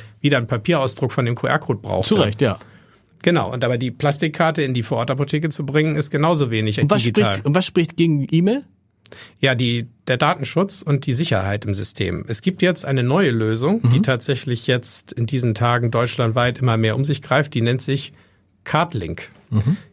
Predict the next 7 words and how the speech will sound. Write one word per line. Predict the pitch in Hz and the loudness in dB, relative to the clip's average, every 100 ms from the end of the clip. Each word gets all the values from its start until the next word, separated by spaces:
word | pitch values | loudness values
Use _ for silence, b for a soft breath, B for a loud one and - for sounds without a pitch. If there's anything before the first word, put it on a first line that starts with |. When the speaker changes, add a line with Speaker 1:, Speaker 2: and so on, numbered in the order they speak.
| _ | _
Speaker 1:
Cardlink | - 147 170 143 160 | 0 0 0 0 0
ist | 135 123 117 | -2 -4 -4
die | |
erste | - 123 147 - 143 | -2 0 0 2 0
voll | - - 151 | 0 0 2
digitale | 151 139 127 131 127 117 | 2 0 0 0 2 0
Einlösestrecke | 120 147 156 160 - - 147 165 147 147 | 2 2 2 0 -2 -2 0 2 2 2